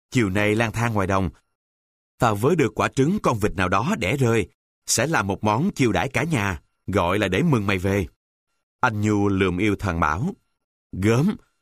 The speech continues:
có mỗi quả trứng mà dám nói chiêu đãi cả nhà." Thằng Bảo cười phá lên: "Em nói nghiêm chỉnh mà, anh không tin em sao? Sẽ có đủ phần cho từng người."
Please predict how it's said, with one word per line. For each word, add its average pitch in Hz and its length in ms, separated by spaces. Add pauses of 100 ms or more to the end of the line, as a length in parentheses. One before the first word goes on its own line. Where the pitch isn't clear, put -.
(140)
có 170 100
mỗi 120 240
quả 113 180
trứng 175 280 (240)
mà 95 120
dám 120 260
nói 165 220
chiêu 120 160
đãi 87 200
cả 202 120
nhà." 110 320 (680)
Thằng 95 200
Bảo 87 320
cười 101 200
phá 123 180
lên: 110 280 (560)
"Em 123 180
nói 135 200
nghiêm 160 200
chỉnh 165 180
mà, 113 300 (320)
anh 131 160
không 139 160
tin 143 160
em 143 140
sao? 139 360 (420)
Sẽ - 220
có 185 120
đủ 120 180
phần 107 300
cho 113 160
từng 107 200
người." 101 320